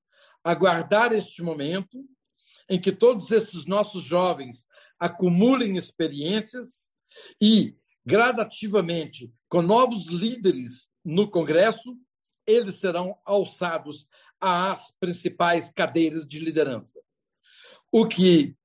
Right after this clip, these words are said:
pretende o Instituto de Formação de Líderes é formar jovens líderes, quer seja para o seu negócio, para o seu empreendimento, ou aqueles que s-, desejam, de alguma forma,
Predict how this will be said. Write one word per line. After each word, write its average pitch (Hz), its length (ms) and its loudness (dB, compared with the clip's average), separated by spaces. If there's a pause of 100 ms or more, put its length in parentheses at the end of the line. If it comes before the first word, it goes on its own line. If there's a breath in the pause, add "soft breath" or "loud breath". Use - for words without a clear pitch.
pretende 170 800 2
o 170 140 -2
Instituto 220 520 -6
de 165 100 -10
Formação 175 460 -4
de 151 140 -10
Líderes 247 600 -4 (840 soft breath)
é 196 100 6
formar 185 520 -2
jovens 185 520 -4
líderes, - 680 -10 (400)
quer 202 220 2
seja 208 420 2
para 175 220 -2
o - 80 -8
seu 175 160 0
negócio, 170 760 -2 (420)
para 175 160 -4
o 160 40 -8
seu 180 240 2
empreendimento, 170 960 -6 (420)
ou 208 120 6
aqueles 208 460 0
que - 140 -8
s-, - 200 -14 (460)
desejam, 175 560 2
de 170 80 -4
alguma 160 260 -6
forma, 160 500 -2